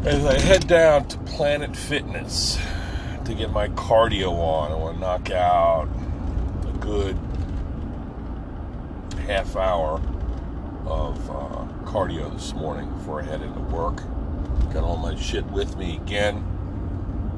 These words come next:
So, starting the day right,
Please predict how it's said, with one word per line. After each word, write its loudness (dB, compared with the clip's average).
So, -6
starting 4
the -6
day -2
right, -2